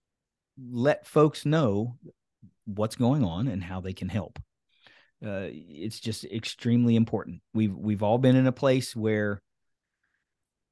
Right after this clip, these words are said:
we just didn't know which direction to turn at that time. And, uh, you feel like the weight of the world is on your shoulders.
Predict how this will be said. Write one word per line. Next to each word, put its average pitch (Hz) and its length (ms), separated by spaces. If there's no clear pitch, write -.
we 110 280
just 107 200
didn't 113 380
know 117 220
which 117 540
direction 117 400
to 104 60
turn 95 480
at 104 180
that 98 200
time. 87 380
And, 101 640
uh, 95 200
you 101 160
feel 113 300
like 110 200
the 104 80
weight 107 200
of 110 60
the 113 80
world 127 360
is 107 120
on 104 160
your 101 100
shoulders. 95 540